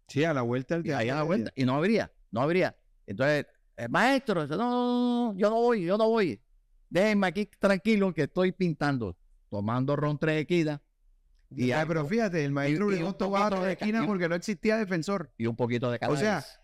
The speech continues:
Speaker 1: Obregón en este momento con Defensor equivale a que el Libertador hubiese tenido una Toyota para la
Speaker 2: Ah,
Speaker 1: justa
Speaker 2: sí,
Speaker 1: Libertadora.
Speaker 2: por supuesto.
Speaker 1: Pero bueno, pero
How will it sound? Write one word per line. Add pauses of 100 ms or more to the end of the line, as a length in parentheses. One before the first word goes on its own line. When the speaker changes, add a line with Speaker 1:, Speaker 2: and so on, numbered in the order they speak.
(160)
Speaker 1:
Obregón
en
este
momento
con
Defensor (460)
equivale
a
que
el
Libertador
hubiese
tenido
una
Toyota
para
la
Speaker 2:
Ah,
Speaker 1:
justa
Speaker 2:
sí,
Speaker 1:
Libertadora.
Speaker 2:
por
supuesto.
Speaker 1:
Pero
bueno,
pero